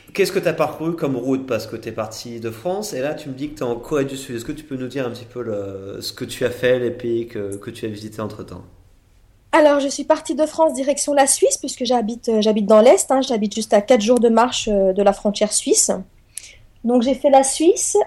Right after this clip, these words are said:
Speaker 2: Italie, Slovénie, Croatie, Monténégro, Serbie, Bulgarie, Turquie, Géorgie, Azerbaïdjan, Iran. Euh, là, il y a eu un petit gap, c'est-à-dire j'ai pas, j'ai pas eu le temps de, d'avoir le visa turkmène, pour toute l'histoire.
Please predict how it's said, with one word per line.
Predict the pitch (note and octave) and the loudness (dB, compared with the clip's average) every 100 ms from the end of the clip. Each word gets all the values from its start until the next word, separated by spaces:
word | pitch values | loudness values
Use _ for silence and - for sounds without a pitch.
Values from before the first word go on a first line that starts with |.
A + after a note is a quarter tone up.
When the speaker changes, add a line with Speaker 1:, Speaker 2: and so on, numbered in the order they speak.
| - | 0
Speaker 2:
Italie, | C4+ C#4 C4 C4 D4+ | -2 4 4 6 4
Slovénie, | E4+ - C4+ A#3+ B3+ B3 C#4 D#4+ | 4 4 4 6 4 4 4 0
Croatie, | - B3+ A#3 A3+ - C#4 C#4+ | 0 6 6 4 0 0 2
Monténégro, | D4 B3+ B3+ A#3 G#3+ A3 C4 C#4 E4+ - _ _ | 4 4 4 4 4 6 8 8 6 0 _ _
Serbie, | - - A#3+ A3+ A#3+ C#4+ G4 | -6 0 0 2 2 4 2
Bulgarie, | B3+ A3 A3+ A3+ A#3+ E4 - - | 2 2 4 4 4 0 -4 -8
Turquie, | B3 - - C4+ C5+ - - | -8 -6 -4 -2 -2 -4 4
Géorgie, | A#3 A3+ A3 D#4 | 6 6 4 6
Azerbaïdjan, | C#4 A3+ G#3 A3 G#3 A#3+ C4 | 6 6 6 6 8 6 6
Iran. | A3 A3 F#4+ - _ - - - - - | 4 4 4 0 _ -20 -20 -20 -12 2
Euh, | G#3+ G#3+ G#3 G3+ G3 | 8 10 10 10 10
là, | A3 C#4+ | 8 8
il | D4 | 8
y | |
a | C4+ | 8
eu | C4+ | 6
un | C4 | 4
petit | - C#4 | 0 2
gap, | B3 D#4+ - | 4 4 0
c'est-à-dire | - - A3+ A#3+ | -8 -4 -2 0
j'ai | A#3 | -2
pas, | - B3+ B3+ A#3+ | 0 2 2 0
j'ai | A#3 | 2
pas | C4 | 0
eu | |
le | C4 | 2
temps | D4 | 2
de, | C4 A3+ A3 G#3+ G#3 G#3+ | 4 4 4 2 0 2
d'avoir | A3+ | 4
le | A#3+ | 4
visa | A3 A3+ B3+ | 4 6 6
turkmène, | C4 B3+ A3 A3 D#4 - | 4 0 4 2 2 -10
pour | - | -18
toute | - - | -16 -6
l'histoire. | G#3+ - G#3 A#3+ D4+ | -4 0 2 2 2